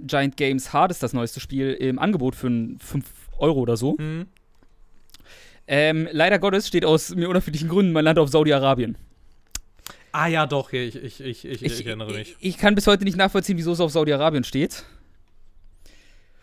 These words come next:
Speaker 1: Und ich hatte auch dem Support ein Ticket geschrieben mit,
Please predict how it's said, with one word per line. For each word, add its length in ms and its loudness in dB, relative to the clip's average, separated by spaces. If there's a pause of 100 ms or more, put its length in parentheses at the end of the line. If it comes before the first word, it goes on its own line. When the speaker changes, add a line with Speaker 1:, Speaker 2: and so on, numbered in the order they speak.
(200)
Speaker 1:
Und 580 4
ich 120 -2
hatte 120 4
auch 80 2
dem 140 -2
Support 280 0
ein 40 -8
Ticket 240 -4
geschrieben 300 -2
mit, 180 -4